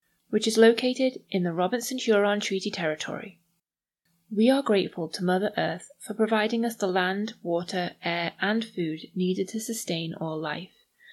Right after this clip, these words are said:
and we acknowledge Indigenous peoples as the original stewards of this land,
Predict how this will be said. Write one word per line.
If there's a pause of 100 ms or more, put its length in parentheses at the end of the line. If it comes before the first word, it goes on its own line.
(240)
and
we
acknowledge
Indigenous
peoples
as
the
original
stewards
of
this
land,